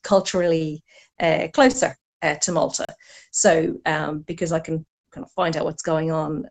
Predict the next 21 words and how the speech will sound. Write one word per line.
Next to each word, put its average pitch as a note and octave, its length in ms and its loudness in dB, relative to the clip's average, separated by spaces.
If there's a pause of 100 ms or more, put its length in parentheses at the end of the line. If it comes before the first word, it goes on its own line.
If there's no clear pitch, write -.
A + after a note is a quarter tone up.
(160)
you F3 100 -4
know, D3+ 180 -2
uh, - 300 -4
just - 200 -8
by D3+ 120 -6 (260)
logging D#3+ 380 0
in, C#3+ 300 -6
uh, D3+ 400 -8 (100)
at E3 80 -10
a D#3+ 40 -8
moment's D3+ 340 -8
notice. - 300 -8
So, F#3 240 2 (480)
um, G3+ 420 4 (720)
but - 140 0
in G#3+ 140 8
terms B3+ 300 4
of C#4+ 120 4
a A3+ 60 4
source, - 880 2
um, E3 560 0